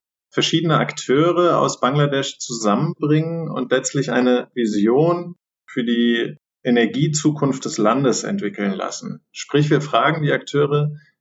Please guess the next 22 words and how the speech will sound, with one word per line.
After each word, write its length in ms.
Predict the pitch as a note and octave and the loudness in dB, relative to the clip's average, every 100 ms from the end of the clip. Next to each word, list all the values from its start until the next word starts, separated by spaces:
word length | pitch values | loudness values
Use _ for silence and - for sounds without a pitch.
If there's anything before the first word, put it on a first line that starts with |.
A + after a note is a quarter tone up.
| _ - | _ -2
„Wie 140 | C#3+ | 0
stellt 300 | D3+ C#3 C#3+ | 2 2 2
ihr 140 | C3+ | 2
euch 380 | B2 B2+ B2+ B2+ | 4 4 2 0
die 100 | - | -6
Energiezukunft 880 | A#2 A#2+ B2 B2 - - A2 G2+ - | -2 -2 -2 -8 -6 -6 -6 -8 -10
vor?“ 680 | - - A2+ G2 F#2 - - | -10 -2 0 2 -2 -8 -10
Und 100 | G#2 | -2
damit 220 | A2+ A2+ | 0 0
meinen 300 | A2 A2+ C3+ | 0 2 2
wir 100 | A2+ | 0
nicht, 540 | G2+ B2+ D#3 - - _ _ _ _ _ A#2 | 0 0 0 -4 -14 _ _ _ _ _ -2
ähm, 420 | A2+ A#2 A#2 A2 | 2 2 2 0
zwanzig 440 | - A#2 A2+ - | 0 0 -2 -6
Prozent 400 | - B2 A#2+ A2 | -4 0 0 0
Kohle, 400 | - C#3 D#3 C#3+ | -2 2 4 4
vierzig 400 | C#3 B2+ - A#2+ | 2 -2 -2 -8
Prozent 340 | - A#2+ A#2+ A2+ | -4 -2 0 0
Solar, 380 | A2 G#2+ B2 B2+ | 0 2 2 0
dreißig 360 | A2+ G#2+ - | -2 -2 -4
Prozent 400 | - - A2 G2+ | -14 -10 -8 -4
Wind, 280 | A2+ D#3 - | -4 -4 -8